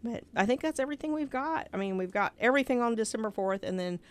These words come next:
like I said, today we need to purchase any tickets that you want for the turkey drawing. We will give those tickets away tomorrow live at noon on Facebook. So check us out there. You can see us draw. We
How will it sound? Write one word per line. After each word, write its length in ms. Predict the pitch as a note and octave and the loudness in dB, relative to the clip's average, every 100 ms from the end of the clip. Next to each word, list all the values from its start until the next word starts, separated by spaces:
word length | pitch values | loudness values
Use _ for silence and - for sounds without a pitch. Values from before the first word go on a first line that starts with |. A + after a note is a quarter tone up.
| - - | -20 -4
like 120 | F#3 | -2
I 40 | F#3+ | 0
said, 180 | F#3+ F#3 | 0 0
today 280 | F#3 F#3 | 4 4
we 120 | F#3+ F#3 | 4 2
need 160 | F3+ | 0
to 80 | F3 | 0
purchase 320 | E3+ F#3 F3+ | 0 0 -2
any 220 | F#3 G3 | -2 -2
tickets 260 | G3 G3 F#3 | -4 -4 -4
that 160 | F3 F3 | -6 -6
you 80 | |
want 320 | F3+ F3 E3+ - | -4 -4 -6 -6
for 140 | F3 | -4
the 100 | E3 - - | -4 -8 -8
turkey 320 | G#3 G3+ A#3+ | -6 -4 -4
drawing. 480 | G#3+ G#3 G3 G3 G3 - - - - _ - | -2 0 0 -2 -4 -10 -20 -20 -20 _ -2
We 160 | F#3 F#3 | 4 4
will 140 | F3 | 4
give 160 | E3+ G3 | 0 0
those 160 | G3+ | 0
tickets 240 | - G#3 G3+ | 0 -2 0
away 160 | G3+ | -2
tomorrow 580 | F#3+ F3+ F#3 G3 F#3+ F3+ | 0 -2 0 2 2 -2
live 460 | - F3+ F#3+ G#3+ A3+ - | -2 0 2 2 -2 -6
at 480 | F#3 E3+ E3+ F3 - - - - - | -6 -4 -2 -4 -8 -18 -20 -12 -2
noon 580 | G3 G#3+ G3 F#3+ A3 - - - | 4 6 4 2 0 -4 -14 -8
on 240 | E3+ F3+ G3 | -2 -2 0
Facebook. 560 | G3+ F#3+ - F3 F3+ - - - - - - | 0 0 -2 -4 -4 -6 -18 -20 -20 -20 -20
So 140 | - E3 | -6 -4
check 220 | F3 F3 | -2 -2
us 120 | G#3 | -2
out 140 | G#3 G3 | -4 -4
there. 220 | G#3 G3 | -4 -2
You 160 | G3 F3 | -4 -4
can 140 | F3 | -4
see 200 | D#3+ F#3 F#3 | -4 -4 -4
us 120 | F#3 | -2
draw. 200 | F3+ F3+ | 0 0
We 180 | D#3+ | 2